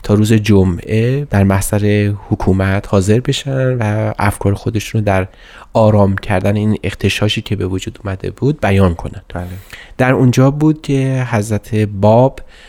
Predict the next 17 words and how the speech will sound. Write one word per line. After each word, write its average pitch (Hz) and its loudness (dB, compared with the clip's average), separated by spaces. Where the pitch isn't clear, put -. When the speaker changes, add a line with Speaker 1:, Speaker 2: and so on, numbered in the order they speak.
Speaker 1:
در 101 0
اون 107 0
مجلس 104 -2
وقتی 92 -8
که، 95 -4
اه، 98 -4
اعلام 107 2
کردن 95 -2
که 95 -6
تقصیری 113 -2
یا 101 0
گناهی 101 0
در 95 -2
خصوص - -8
این 101 -4
وقایع 98 -4
ندارن، 101 -6